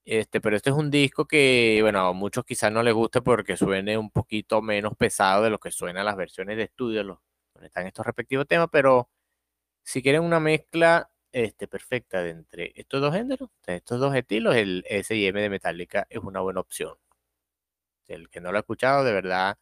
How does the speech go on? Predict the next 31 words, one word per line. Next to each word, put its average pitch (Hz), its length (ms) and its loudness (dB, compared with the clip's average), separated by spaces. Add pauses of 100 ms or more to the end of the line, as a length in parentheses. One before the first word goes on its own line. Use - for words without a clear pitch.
(320)
tiene 98 200 -8
que 110 140 -4
correr 98 380 0
a 107 40 2
hacerlo 156 400 2
porque 92 560 -4 (360)
de - 60 -20
verdad 80 140 -8
es 87 60 -12
un 90 140 -10
disco 87 260 -4
muy 90 140 -4
bueno. 78 240 -10 (140)
Muchachos, - 380 -2 (500)
¿ustedes, 117 840 0
eh, 90 260 -4
han 87 100 0
escuchado 107 320 -6
este 104 180 -2
disco? 120 720 4
¿Alguno, 98 460 -2 (300)
algo 95 240 -2
que 101 80 0
quieran 101 220 0
comentar? 117 600 0 (1500)
Sí, 85 140 -6
algo 82 140 -12
que 98 80 -14
quieran 92 220 -4
preguntar, 95 480 0
ahí 85 540 -4